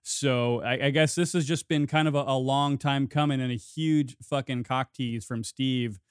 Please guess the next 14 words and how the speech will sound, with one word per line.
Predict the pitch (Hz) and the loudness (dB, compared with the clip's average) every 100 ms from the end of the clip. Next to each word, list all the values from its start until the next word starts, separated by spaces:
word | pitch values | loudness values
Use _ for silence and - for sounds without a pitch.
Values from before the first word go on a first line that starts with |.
| _ _ | _ _
just | 127 131 135 | -2 0 0
kind | - 131 123 | -2 -2 0
of, | 120 104 | -2 -2
uh, | 117 117 | -4 -4
talking | - 123 127 127 | -2 -2 0 -2
about | 110 107 107 - | -4 -4 -6 -6
this. | 113 110 | -4 -4
So, | - - 123 120 | -4 -2 0 0
uh, | 117 117 110 _ _ | 0 -2 -4 _ _
so | - 147 | 0 2
very, | 135 175 170 165 | 6 6 6 2
very, | 156 135 147 143 135 139 | 2 2 4 4 2 0
very | 139 113 113 139 135 135 131 123 - | -4 -4 0 2 2 2 0 -2 -4
cool. | - 143 131 123 | 0 2 2 -2